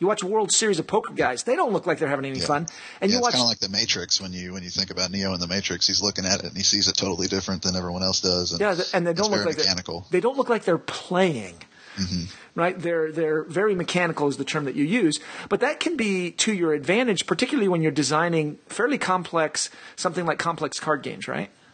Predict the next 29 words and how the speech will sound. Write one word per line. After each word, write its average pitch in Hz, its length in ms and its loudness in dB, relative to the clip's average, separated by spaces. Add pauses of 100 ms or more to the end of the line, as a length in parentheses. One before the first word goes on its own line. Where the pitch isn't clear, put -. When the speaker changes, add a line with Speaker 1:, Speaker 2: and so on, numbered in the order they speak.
(360)
Speaker 2:
Yeah, 135 220 2
exactly. 107 400 0
So 104 340 2
I 110 100 2
know 120 140 0
I, 98 240 0
I 98 140 -2 (160)
mentioned 98 280 -2
that 90 100 -10
briefly. 98 360 -6
So, 98 420 2 (440)
you 113 80 0
know, 107 120 -2
when 113 140 -2
you 113 100 2
have 123 540 -4
a 98 100 -4
Magic 104 300 -2
player, 95 540 -4
you 95 100 -4
know, 92 300 -6
in, 90 180 -8
or 95 120 -6
a 98 40 -10
poker 95 240 -6
player 92 220 -2
or 90 80 -2
whatever, 95 340 0 (380)
um, 95 280 -2